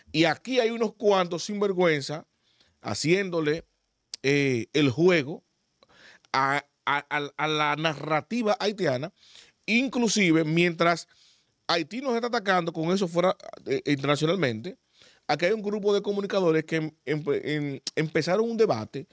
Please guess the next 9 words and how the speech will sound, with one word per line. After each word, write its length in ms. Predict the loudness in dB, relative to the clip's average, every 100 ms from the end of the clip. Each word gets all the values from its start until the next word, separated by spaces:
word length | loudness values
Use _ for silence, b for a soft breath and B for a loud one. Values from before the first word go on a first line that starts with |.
| b b b
en 200 | 0 0
si 300 | -2 0 0
hubo 320 | 0 0 2
aquí 380 | 2 0 -4 -2
en 100 | 0
la 60 | 0
independencia 840 | 0 -2 -2 0 0 0 -6 -12 -16 _ _ _ _ _ _ -4
una 240 | 2 2
separación 800 | 2 0 2 2 0 0 0 0